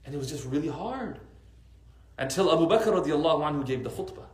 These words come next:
where he reminded them that the one who worshipped Muhammad, someone who was finite in this world, they should know that Muhammad is gone. And he was not worthy of being worshipped.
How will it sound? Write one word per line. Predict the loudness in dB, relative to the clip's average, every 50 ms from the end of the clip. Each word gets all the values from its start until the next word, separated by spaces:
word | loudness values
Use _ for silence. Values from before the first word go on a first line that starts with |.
| -20 -20 -20 -20 -20 -20 -20 -20 -20 -20 -20 -20 -20 -20 -20 -12 -6
where | -4 -2
he | 0 2 4
reminded | 4 4 4 4 4 4 4 2 2 0 -2 -4 -6
them | -8 -10 -12 -16 -20 -20 -20 -20 -20 -20 -20 -20 -20 -20 -20 -20 -20 -20 -20 -20 -16 -6
that | 0 4 4 4 4 2 -2 -6 -12 -16 -20 -20 -20 -20 -4 0
the | 2 2
one | 4 4 2 2 2
who | 2 2 4
worshipped | 6 6 6 6 4 0 -2 -2
Muhammad, | -4 -4 -4 -2 -2 -2 -2 -2 -2 -2 -4 -6 -10 -14 -18 -20 -20 -20 -20 -20 -20 -20 -20 -20 -20 -20 -20 -20 -20 -20 -20 -20 -20 -16
someone | -12 -8 -6 -4 -4 -2 -2 -2 -4
who | -2
was | -2 -4 -4 -6
finite | -6 -4 -2 -2 -2 0 -2 -2 -2
in | -2 -4
this | -6 -8 -6
world, | -6 -6 -6 -6 -6 -10 -12 -16 -20 -20 -20 -20 -20 -20 -20 -20 -20 -20 -18 -8
they | -6 -4
should | -2 -2 -2 0 0
know | 0 0 0
that | 0 -2
Muhammad | -2 -6 -6 -6 -6 -6 -6 -8
is | -8 -8
gone. | -8 -8 -8 -10 -12 -16 -18 -20 -20 -20 -20 -20 -20 -20 -20 -20 -20 -20 -20 -20 -20 -20 -20 -18 -12 -12
And | -10 -6
he | -4 -4 -2
was | -2 -2 -2
not | -2 -2 0 2
worthy | 2 2 2 2 2 0
of | 0 0
being | -2 -2
worshipped. | -2 -4 -6 -6 -10 -14 -16 -18 -20